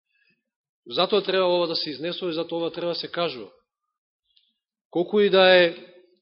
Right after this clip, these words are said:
<laughs> политички некоректно, како што знаат да кажат денеска, модерно, тоа треба да се каже затоа што тоа е така. Тоа се факти.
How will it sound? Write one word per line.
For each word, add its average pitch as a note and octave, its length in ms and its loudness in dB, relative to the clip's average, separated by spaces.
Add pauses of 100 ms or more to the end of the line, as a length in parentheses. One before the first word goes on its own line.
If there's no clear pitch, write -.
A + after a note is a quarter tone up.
(520)
<laughs> - 420 -10
политички D3 500 -4
некоректно, A#2 560 -10
како A2 200 -20
што A#2 220 -16
знаат G2 260 -14
да F2+ 80 -18
кажат G2+ 360 -16
денеска, G#2 440 -16
модерно, A2+ 500 -16 (1500)
тоа B2 200 -8
треба D#3 240 -4
да - 20 -8
се D#3 140 -6
каже D3+ 260 -6
затоа D#3 240 -12
што - 140 -16
тоа B2+ 400 -8
е C#3 160 -6 (140)
така. - 340 -8 (200)
Тоа D#3+ 120 -10
се D#3+ 240 -8 (260)
факти. - 460 -2